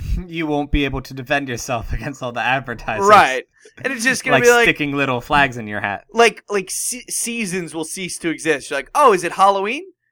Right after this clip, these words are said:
Speaker 2: Oh, is it Christmas? Oh, is it, you know, Christmas in July?" <laughs>
Speaker 1: Because you, you are an ignoramus <laughs> who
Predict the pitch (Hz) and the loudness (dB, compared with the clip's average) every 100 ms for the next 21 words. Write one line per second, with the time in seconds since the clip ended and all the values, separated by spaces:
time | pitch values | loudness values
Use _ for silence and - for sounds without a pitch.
0 | _ _ _ - 277 226 170 160 160 269 | _ _ _ 0 2 2 0 -6 -6 -8
1 | - 370 - - _ _ _ _ _ - | -6 -10 -10 -18 _ _ _ _ _ -8
2 | 269 226 160 147 139 156 147 - _ _ | 0 2 2 -2 -4 -6 -6 -14 _ _
3 | _ _ _ 170 165 147 139 120 _ _ | _ _ _ -10 -6 -6 -8 _ _ _
4 | 185 165 180 190 147 190 233 302 - - | -10 -10 -10 -10 -8 -4 0 0 -2 -10
5 | _ _ _ _ 156 151 151 185 156 147 | _ _ _ _ -10 -10 -2 -2 -2 -6
6 | 170 160 147 143 170 160 143 120 - _ | -6 -6 -8 -8 -4 0 0 -2 -6 _
7 | _ _ _ 139 143 147 139 135 120 113 | _ _ _ -8 -8 -6 -6 -6 -6 -8
8 | 113 - - _ - - 214 - - 175 | -10 -14 -20 _ -20 -20 -14 -2 -2 0